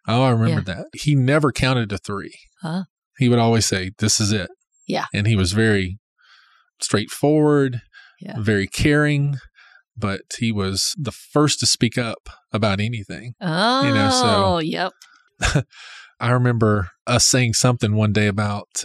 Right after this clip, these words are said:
Speaker 1: why mom didn't do X, Y, and Z. And as soon as the word mom came out of my mouth, he jumped right in, you know, 'cause she's number one for him. And
Speaker 2: Yeah.
Speaker 1: there was no arguing that. <laughs> We were definitely on the number two level, uh, all the kids, but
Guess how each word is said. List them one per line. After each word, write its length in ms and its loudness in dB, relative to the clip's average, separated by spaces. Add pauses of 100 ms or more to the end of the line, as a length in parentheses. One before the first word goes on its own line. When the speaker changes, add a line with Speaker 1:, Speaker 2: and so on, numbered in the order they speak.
(160)
Speaker 1:
why 400 4
mom 400 4
didn't 320 -2
do 200 4
X, 220 0
Y, 160 2
and 140 2
Z. 200 2
And 140 0
as 80 0
soon 200 4
as 100 2
the 80 2
word 240 2
mom 320 2
came 240 -2
out 160 0
of 60 -2
my 100 0
mouth, 380 0
he 260 -8 (440)
jumped 200 0
right 160 2
in, 500 -2 (300)
you 100 -4
know, 180 -6
'cause 320 -6 (200)
she's 260 2
number 220 4
one 400 2
for 160 0
him. 380 0 (120)
And 80 2
Speaker 2:
Yeah. 100 2
Speaker 1:
there 100 2
was 180 2
no 560 2
arguing 520 2
that. 420 0 (340)
<laughs> 80 4 (640)
We 160 4
were 160 2
definitely 480 2
on 120 2
the 120 0 (140)
number 260 4
two 260 4
level, 380 2 (580)
uh, 60 0
all 200 4
the 100 -2
kids, 420 2
but 240 -8